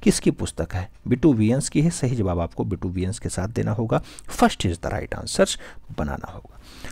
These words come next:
प्रश्न संख्या थर्टी सेवन की बात हो रही है। थर्टी सेवन नंबर क्वेश्चन आपसे कह रहा है,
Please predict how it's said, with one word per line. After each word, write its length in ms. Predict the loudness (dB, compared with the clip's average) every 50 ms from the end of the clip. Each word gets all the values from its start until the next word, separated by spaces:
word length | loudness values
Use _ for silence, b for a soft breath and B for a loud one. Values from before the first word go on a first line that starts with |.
| B B 2
प्रश्न 240 | 2 4 4 2 2
संख्या 220 | 2 4 2 2 4 4
थर्टी 140 | 4 4 4
सेवन 280 | 2 2 4 4 4
की 100 | 2 2
बात 300 | 0 0 0 -2 -2 -2
हो 80 | -2 0
रही 140 | 2 4 4
है। 80 | 2
थर्टी 260 | 2 2 0 0 -2 0
सेवन 240 | 0 2 4 4
नंबर 240 | 4 6 4 2 2
क्वेश्चन 440 | 2 0 0 0 -2 -4 -2 0 -2
आपसे 240 | -2 -2 -2 -4 -2
कह 140 | 0 0 2
रहा 140 | 4 6
है, 100 | 6 4